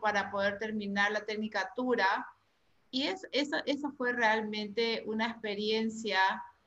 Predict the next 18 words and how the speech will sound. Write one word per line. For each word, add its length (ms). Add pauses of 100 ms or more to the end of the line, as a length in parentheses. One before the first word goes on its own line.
(260)
muy 240
difícil, 960 (380)
porque 440
la, 500
los 240
nacimientos, 960 (160)
eh, 100
durante 320
la 200
práctica 600
obstétrica 840
eran 400
en 120
los 100
hospitales 580
públicos. 680 (920)
Y 200
entonces, 760